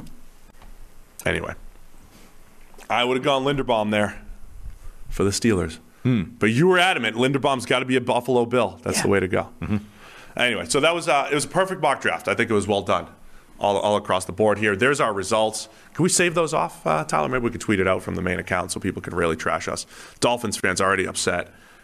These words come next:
Speaker 1: with, uh, safety Jaquan Brisker,
Speaker 2: Of
Speaker 1: who I
Speaker 2: course.
Speaker 1: will perfectly fit into that. I'll perfectly fit him into that secondary with Javon Holland. So he'll be a great fit for you Dolphins fans. And then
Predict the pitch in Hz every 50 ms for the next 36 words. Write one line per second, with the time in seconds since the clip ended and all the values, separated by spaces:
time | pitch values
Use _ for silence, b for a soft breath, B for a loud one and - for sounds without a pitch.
0 | B B _ - - 95 90 - - 82 85 87 - - - 92 85 - - 90
1 | - - - - 85 85 82 - 87 90 - - - - - b b b b b
2 | b b b b - 123 120 123 113 113 113 110 104 95 - - - 127 110 -
3 | 104 95 92 90 - - 101 90 90 90 87 - 87 87 87 87 - - - _
4 | _ _ - - 123 - - - - 160 123 - - - 95 - - 87 87 85
5 | 82 80 - 82 80 - - - 90 - 85 87 85 85 85 87 82 87 82 95
6 | 85 87 87 87 85 82 85 92 90 90 - B B B B B B B B B
7 | B B - - - - - - - - - 143 139 123 131 117 - - 110 110
8 | 110 - - - 113 92 85 - - 104 98 95 90 87 110 90 87 85 - 92
9 | 85 - - 101 95 92 - - 107 104 98 95 95 90